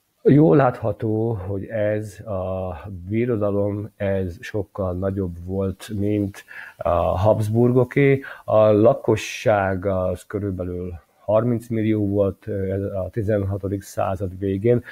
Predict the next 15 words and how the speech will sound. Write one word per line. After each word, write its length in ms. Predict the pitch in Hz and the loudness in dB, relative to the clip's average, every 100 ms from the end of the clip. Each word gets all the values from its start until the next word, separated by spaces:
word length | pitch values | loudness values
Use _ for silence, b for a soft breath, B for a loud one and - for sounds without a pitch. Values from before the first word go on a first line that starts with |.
| B B | B B
amikor 400 | 113 110 104 98 | 2 2 2 0
Szulajmán 640 | - 117 101 95 95 95 92 B - | 2 2 4 2 0 -2 -4 B -4
legyőzte 580 | 110 104 92 - 98 | -2 0 -2 -6 -6
a 60 | 90 | -4
magyar 340 | 92 98 95 | -2 -2 -2
uralkodó, 640 | 92 95 90 - 92 87 87 b b _ | -4 -4 -4 -6 -12 -12 -12 b b _
ö, 300 | 104 95 92 | -6 -4 -2
hadseregét 680 | 95 104 - 104 90 95 92 | -4 -6 -8 -10 -10 -10 -8
Mohácsnál, 680 | 104 104 101 92 - 92 90 | -6 -4 -4 -6 -6 -6 -4
akkor 300 | 87 - 98 | -6 -8 -10
még 180 | 90 92 | -8 -10
csak 180 | 87 - | -14 -14
tizenkét-tizenhárom 1300 | 98 95 90 - 95 - 104 92 92 92 90 90 90 | -10 -8 -10 -10 -12 -10 -8 -8 -6 -4 -4 -4 -6
milliónál 600 | 98 98 98 92 90 - | -4 -4 -4 -4 -6 -4
tartottak, 680 | 110 127 - 104 - 95 | -2 -2 -2 -4 0 0